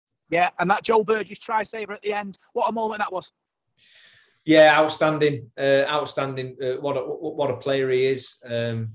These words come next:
Speaker 2: did a real good job. That goes a long way for me. The, the efforts that you do off the ball for your teammates,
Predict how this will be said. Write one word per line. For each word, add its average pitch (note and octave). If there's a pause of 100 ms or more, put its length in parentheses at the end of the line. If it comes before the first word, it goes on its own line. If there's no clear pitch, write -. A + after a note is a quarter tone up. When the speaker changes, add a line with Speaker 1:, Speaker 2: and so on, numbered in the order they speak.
(160)
Speaker 2:
did C3+
a B2+
real C3
good B2
job. B2 (380)
That D3+
goes D3
a C#3
long C3
way C3+ (140)
for C#3
me. C3
The, A#2+ (160)
the B2+
efforts B2+
that B2
you A#2+
do B2
off B2+
the B2+
ball B2 (400)
for B2+
your A2+
teammates, B2